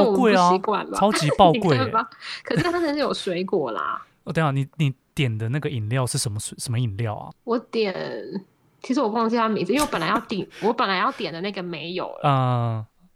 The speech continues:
Speaker 1: 嗯。
Speaker 2: 所以他，后来他让我换，然后我就换这一个。
Speaker 1: 对。嗯。
Speaker 2: 所以我有点忘记它名字，反正它就是葡萄，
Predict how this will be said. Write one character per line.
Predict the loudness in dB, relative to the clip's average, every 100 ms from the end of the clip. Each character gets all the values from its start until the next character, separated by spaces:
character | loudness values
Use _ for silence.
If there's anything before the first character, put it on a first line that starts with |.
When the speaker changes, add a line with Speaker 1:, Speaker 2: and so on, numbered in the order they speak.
| _ _ _
Speaker 1:
嗯。 | -4
Speaker 2:
所 |
以 | -2
他， | 0 -2 -2
后 | -4 -2
来 | 0
他 | 0 0
让 | 0
我 | -4
换， | -8 -4 -4 -4 -16 -4
然 | 0
后 | 0
我 |
就 | -2
换 | -2 -2 -2 -10 -16 -20
这 | -8 -6
一 | -6
个。 | -10 -14
Speaker 1:
对。 | -16 _ _
嗯。 | -4 -4
Speaker 2:
所 | -2 0
以 |
我 |
有 | 2
点 | 2
忘 | 2 0
记 | 0
它 | -2
名 | -4 -6
字， |
反 | -4
正 | -2
它 | -2
就 | -2
是 | -2 -4 -10 -20 _ _
葡 | -2 0 0
萄， | -2 -2 -2 -4